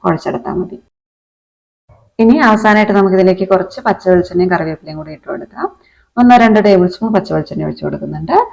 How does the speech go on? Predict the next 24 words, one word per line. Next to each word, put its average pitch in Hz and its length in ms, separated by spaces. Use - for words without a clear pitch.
അതുപോലെ 202 340
തന്നെ 196 220
ഒരു 226 160
തണ്ട് 214 200
കറിവേപ്പില 190 520
കൈ 202 180
കൊണ്ടൊന്ന് 185 340
ഞെരടിയിട്ട് 170 480
അതും 165 180
കൂടി 156 160
ഇട്ട് - 140
കൊടുക്കുന്നുണ്ട്. 151 500
രണ്ടും 202 240
കൂടി 180 160
ഒന്ന് 180 180
മിക്സ് - 220
ചെയ്തെടുക്കാം. 185 480
ഇപ്പൊ 220 200
ഇതാ 240 100
അടിപൊളിയായിട്ടുള്ള 196 720
ചക്കപ്പുഴുക്ക് 180 480
ഇവിടെ 170 240
റെഡി 156 200
ആയിട്ടുണ്ട്. 170 300